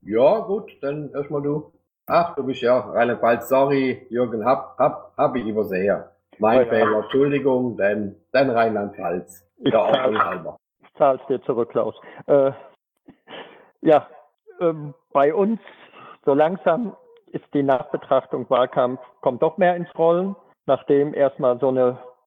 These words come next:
Speaker 2: schöpferische Pause war. Dann haben wir uns jetzt doch dazu entschlossen, noch vor den Landtags-, also vor den Wahlen, Vorstandswahlen, noch ein Treffen in der Landesgeschäftsstelle machen, wo es um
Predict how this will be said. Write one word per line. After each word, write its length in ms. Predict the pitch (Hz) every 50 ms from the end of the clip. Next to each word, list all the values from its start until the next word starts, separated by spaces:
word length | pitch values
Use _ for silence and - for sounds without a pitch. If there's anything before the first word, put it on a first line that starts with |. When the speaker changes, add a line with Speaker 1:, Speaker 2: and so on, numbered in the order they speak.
| _ _ - -
Speaker 2:
schöpferische 500 | 156 151 - - 156 123 131 - - 147
Pause 420 | - - 131 135 156 151 180 175
war. 240 | 180 190 214 262 - - - - _ _ _ _ _ -
Dann 440 | 131 123 123 127 131 131 131 131 - _ - - _ _ _ -
haben 180 | 131 127 127
wir 80 | 123 123
uns 140 | 123 123 - -
jetzt 220 | 143 120 - - -
doch 140 | 131 123 -
dazu 280 | - 131 123 - 147
entschlossen, 520 | 135 123 117 - - 131 127 123 - 143 123
noch 200 | 120 117 - -
vor 240 | - 123 123 123 123
den 380 | 120 120 120 117 117 120 - - _ _ _ -
Landtags-, 580 | 135 123 120 127 - - 135 120 - - -
also 220 | 131 143 131 135 123
vor 200 | - 151 143 135
den 540 | 139 135 127 127 127 127 123 - - - - - _ _ _ _ -
Wahlen, 560 | 131 123 127 139 147 143 147 143 147 151 147 - - - - _ _
Vorstandswahlen, 840 | 135 127 123 - - 139 135 117 - - 127 120 120 120 120 120
noch 140 | 117 117 -
ein 160 | 135 123 113
Treffen 340 | - - 131 123 - 139 123
in 120 | 113 113
der 280 | 110 110 110 110 110 - - - - - _ _ _ _ - - _ _ _
Landesgeschäftsstelle 880 | - 143 143 147 - - - 131 - - - - - - 208 196 202 190
machen, 440 | 190 196 185 214 220 220 247 302 - _ _ _ _
wo 120 | - 135 135
es 120 | - -
um 320 | 247 139 131 135 139 160